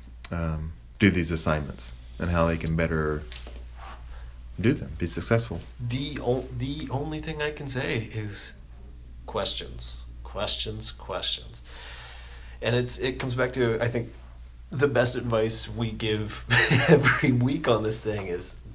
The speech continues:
Speaker 2: go to office hours.
Speaker 1: Mm-hmm.
Speaker 2: If there's ever some,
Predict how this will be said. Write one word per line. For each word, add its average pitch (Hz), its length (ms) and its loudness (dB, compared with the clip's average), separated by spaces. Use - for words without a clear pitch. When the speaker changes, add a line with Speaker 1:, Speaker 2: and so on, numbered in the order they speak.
Speaker 2:
go 117 340 2
to 117 380 -2
office 92 400 -2
hours. 71 640 -8
Speaker 1:
Mm-hmm. 87 240 2
Speaker 2:
If 127 300 -2
there's 123 280 4
ever 113 440 2
some, 104 200 -4